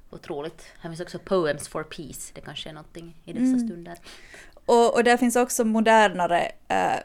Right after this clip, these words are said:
Speaker 2: eller modernare malisk kultur. Det finns, eh,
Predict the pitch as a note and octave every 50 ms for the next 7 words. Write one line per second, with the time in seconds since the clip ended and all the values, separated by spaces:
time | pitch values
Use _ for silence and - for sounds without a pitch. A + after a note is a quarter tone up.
0 | - - A#3+ A3 G#3 G#3 G#3 G#3 G#3 G3+ A3 G#3+ G#3 F#3+ F#3+ F#3 F#3 F3+ F#3 F#3+
1 | F#3+ F#3+ F#3+ F#3 F3+ F#3 - - - - - G#3 F#3 F3+ - - F#3+ E3+ E3+ -
2 | G3 F3+ - - F#3 F3+ - F3+ F3 - - - - - - - - - - -
3 | F3+ E3+ E3+ F#3